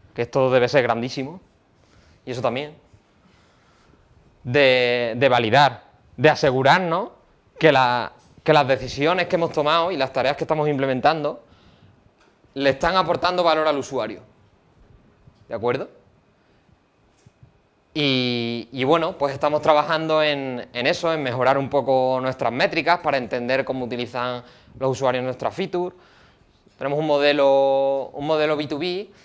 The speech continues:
y eso nos ha permitido, por ejemplo, que tener entrevistas con, con clientes nuestros y nosotros, los desarrolladores, hemos participado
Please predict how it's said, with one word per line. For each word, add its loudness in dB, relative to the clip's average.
y -4
eso -4
nos -2
ha 0
permitido, -2
por 2
ejemplo, -4
que 0
tener 2
entrevistas -2
con, -6
con -6
clientes -4
nuestros -6
y -2
nosotros, 0
los 0
desarrolladores, 0
hemos -4
participado 0